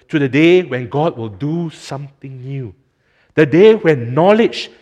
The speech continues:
comes as a person. This knowledge, Jesus Christ himself tells us in John chapter seven, verse fourteen, "If you had known me,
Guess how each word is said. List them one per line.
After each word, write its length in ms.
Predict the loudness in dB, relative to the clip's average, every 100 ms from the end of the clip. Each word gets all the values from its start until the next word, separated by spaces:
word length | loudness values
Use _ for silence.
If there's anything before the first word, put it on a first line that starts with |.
| _ _
comes 720 | -6 2 4 4 2 -2 -6 -10
as 200 | -10 -4
a 80 | -6
person. 560 | -2 -2 0 0 -2 -6 _ _ _ _ _
This 360 | 4 4 4 -8
knowledge, 600 | -4 -2 -2 -6 -18 -20 _ _
Jesus 480 | -12 -10 -8 -8 -10
Christ 580 | -10 -4 0 0 -4 -16 _ -14
himself 520 | -8 -4 -6 -6 _
tells 320 | 0 0 2
us 260 | -2 -2 -12 _ _ -10
in 220 | -10 -4
John 240 | -2 -2
chapter 240 | -4 -12 -10
seven, 360 | -4 -2 -2
verse 240 | -2 -2 -4
fourteen, 540 | -6 -6 -4 -8 -8 _ _ _ _
"If 200 | -2 -2
you 160 | 0 0
had 320 | 0 -2 -4
known 360 | -2 -2 -4 -6
me, 380 | -6 -6 -10